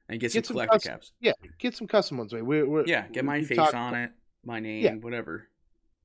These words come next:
Speaker 2: Absolutely. Maybe, maybe
Speaker 1: <laughs>
Speaker 2: a calendar shot, something
Speaker 1: Yeah.
Speaker 2: like that.
Speaker 1: <laughs> Yeah, exactly. One for each day of the week.
Speaker 2: <laughs>
Speaker 1: You know,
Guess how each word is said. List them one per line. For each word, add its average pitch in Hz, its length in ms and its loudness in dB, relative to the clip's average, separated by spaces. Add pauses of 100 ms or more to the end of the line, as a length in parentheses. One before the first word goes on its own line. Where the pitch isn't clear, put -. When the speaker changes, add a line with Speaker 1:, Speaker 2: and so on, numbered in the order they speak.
(100)
Speaker 2:
Absolutely. 117 460 -6
Maybe, 131 340 2
maybe 120 300 2
Speaker 1:
<laughs> - 0 -
Speaker 2:
a 107 100 -6
calendar 123 500 -2
shot, 120 420 -4 (200)
something 139 180 2
Speaker 1:
Yeah. 120 100 2
Speaker 2:
like 110 100 -2
that. 135 300 -2
Speaker 1:
<laughs> - 40 -20
Yeah, 156 120 0
exactly. 127 720 -8
One 131 180 -4
for 139 140 -6
each 135 180 -2
day 131 140 -2
of 120 80 -2
the 120 60 -4
week. 139 380 -8 (240)
Speaker 2:
<laughs> - 240 -6
Speaker 1:
You 180 120 8
know, 120 60 -2